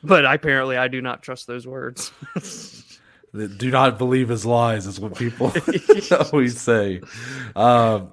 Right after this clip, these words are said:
Speaker 2: I, it wouldn't surprise me if we saw an interim title. I think a lot of it kinda depends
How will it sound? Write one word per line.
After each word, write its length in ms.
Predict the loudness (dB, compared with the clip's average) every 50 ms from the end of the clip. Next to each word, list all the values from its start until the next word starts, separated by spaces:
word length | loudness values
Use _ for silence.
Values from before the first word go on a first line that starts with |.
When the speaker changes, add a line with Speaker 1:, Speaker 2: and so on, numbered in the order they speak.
| 2
Speaker 2:
I, 140 | 6 8 10
it 220 | 10 10 10 10 10
wouldn't 260 | 8 8 6 6 2
surprise 500 | -4 -4 0 2 4 4 4 4 2 0
me 100 | -4 -4 -6
if 140 | -4 -6
we 80 | -6 -8
saw 280 | -6 -2 -2 -2 0 -2
an 60 | -2
interim 380 | -4 -6 -8 -8 -10 -10 -10
title. 400 | -8 -6 -6 -4 -4 -4 -4 -4
I 100 | -4 -4
think 240 | -4 -2 -4 -2 -2
a 60 | -2
lot 200 | -2 -2 -2 -2 -2
of 120 | -4 -6
it 120 | -8 -10 -10
kinda 240 | -10 -8 -8 -8
depends 840 | -10 -12 -14 -16 -12 -10 -8 -8 -6 -8 -10 -12 -14 -14 -14 -16 -18